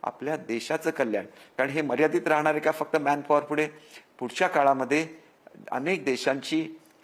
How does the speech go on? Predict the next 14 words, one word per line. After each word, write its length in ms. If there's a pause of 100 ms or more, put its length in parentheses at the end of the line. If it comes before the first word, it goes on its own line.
(120)
फळांची 380
जबाब-, 840
हे 160
असेल, 400 (320)
त्यांना 260
जे 160
धान्य 400
लागतं 360 (480)
त्या, 120
ते 280
पुरवण्याची 720
अशा 260
अनेक 260
जबाबदाऱ्या 520